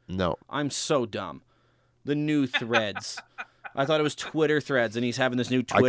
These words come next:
Speaker 1: kinda wanna
Speaker 2: venture.
Speaker 1: slow clap for you right now,
Speaker 2: So
Speaker 1: but also
Speaker 2: dumb.
Speaker 1: no.
Speaker 2: Because, again, it was a tweet, and it was a new
Speaker 1: Yeah,
Speaker 2: Threads
Speaker 1: just
Speaker 2: coming soon, and it was like, hashtag new blue. So I thought, like, his new,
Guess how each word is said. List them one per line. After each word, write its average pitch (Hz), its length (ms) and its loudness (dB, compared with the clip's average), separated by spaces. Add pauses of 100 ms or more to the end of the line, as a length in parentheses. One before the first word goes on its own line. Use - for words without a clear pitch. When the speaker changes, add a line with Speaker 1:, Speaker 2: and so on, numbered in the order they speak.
Speaker 1:
kinda 127 80 8
wanna 175 140 8
Speaker 2:
venture. 165 120 4
Speaker 1:
slow 98 260 2
clap 127 300 4
for 131 160 0
you 135 180 6
right 123 120 4
now, 131 200 4
Speaker 2:
So 120 80 0
Speaker 1:
but - 80 6
also 185 260 2
Speaker 2:
dumb. 190 140 4
Speaker 1:
no. 185 80 -6
Speaker 2:
Because, 247 220 4
again, 254 200 0
it 208 80 2
was 208 120 4
a 220 40 0
tweet, 285 280 -2
and 175 60 -6
it - 40 -2
was 139 80 -2
a 143 60 -2
new 143 140 0
Speaker 1:
Yeah, 147 40 -2
Speaker 2:
Threads 107 220 2
Speaker 1:
just - 100 -4
Speaker 2:
coming 160 220 0
soon, 208 180 0
and 180 80 0
it - 20 2
was 165 80 2
like, 160 140 -2 (160)
hashtag 160 440 0
new 143 280 0
blue. 131 400 2
So 143 140 -2
I 147 100 0
thought, 160 200 0
like, 147 140 -4
his 127 220 -4
new, 139 600 0